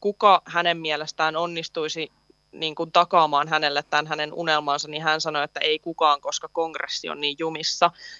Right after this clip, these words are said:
joka kertoo vähän siitä, että on kyllä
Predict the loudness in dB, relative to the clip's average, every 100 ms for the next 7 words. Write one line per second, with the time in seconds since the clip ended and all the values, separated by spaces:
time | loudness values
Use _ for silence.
0 | 0 0 6 4 6 4 4 2 0 -4
1 | -2 0 0 0 0 0 _ -2 -2 -2
2 | -8 -8 -6